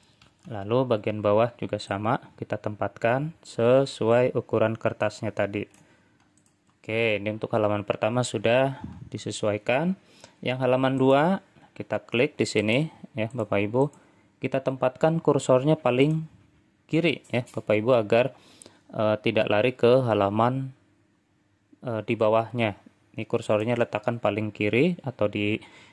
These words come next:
di bagian pertama ya. Lalu klik insert lagi. Kemudian picture, this device, halaman kedua misalkan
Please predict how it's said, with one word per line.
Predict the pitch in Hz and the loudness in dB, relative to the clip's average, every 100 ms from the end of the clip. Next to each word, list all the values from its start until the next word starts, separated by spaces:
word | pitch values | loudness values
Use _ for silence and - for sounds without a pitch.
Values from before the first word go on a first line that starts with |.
| _ - | _ -10
di | 107 | -6
bagian | 107 101 107 104 104 | -4 -4 0 0 0
pertama | - - 104 104 135 - - | -4 -2 -4 0 0 -2 -2
ya. | 113 151 - - _ - | 0 0 -4 -20 _ -10
Lalu | 107 104 | -6 -6
klik | - 117 - | -4 -4 0
insert | 117 113 - 123 - | -2 -2 -2 -4 0
lagi. | 110 107 107 131 170 190 _ _ _ _ _ _ _ | 0 0 0 0 2 0 _ _ _ _ _ _ _
Kemudian | 110 110 107 120 120 | -12 -8 -4 -4 -4
picture, | 123 - _ 131 139 160 170 151 _ 113 | -6 -6 _ 2 4 4 0 -8 _ -16
this | - - | -14 -8
device, | 110 - 117 127 151 160 - | -8 -4 -2 0 0 -4 -6
halaman | 113 117 123 131 131 | 0 0 0 -4 -2
kedua | 120 123 156 | 0 4 4
misalkan | 156 131 - 127 123 123 151 156 | 4 -2 -2 0 0 0 -2 0